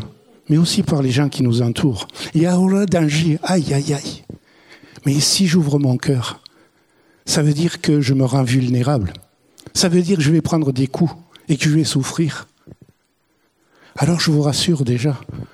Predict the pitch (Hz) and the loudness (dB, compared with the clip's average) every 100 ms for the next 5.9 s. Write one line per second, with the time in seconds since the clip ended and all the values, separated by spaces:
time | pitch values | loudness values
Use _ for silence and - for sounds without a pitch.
0 | _ _ _ _ - - - 131 135 180 | _ _ _ _ -20 -20 -6 -2 0 0
1 | 190 165 160 147 147 170 131 127 139 151 | 2 2 0 0 0 0 0 -2 0 0
2 | 135 131 147 104 - - _ _ _ _ | 0 0 0 -4 -8 -20 _ _ _ _
3 | _ _ - - 160 151 - 156 - 117 | _ _ -6 -2 0 0 -2 -4 -2 -2
4 | 117 139 110 - - - - _ _ - | -2 -2 -6 -8 -18 -20 -20 _ _ -4
5 | 139 165 147 147 127 - 127 - | 0 2 2 0 0 -2 -2 -4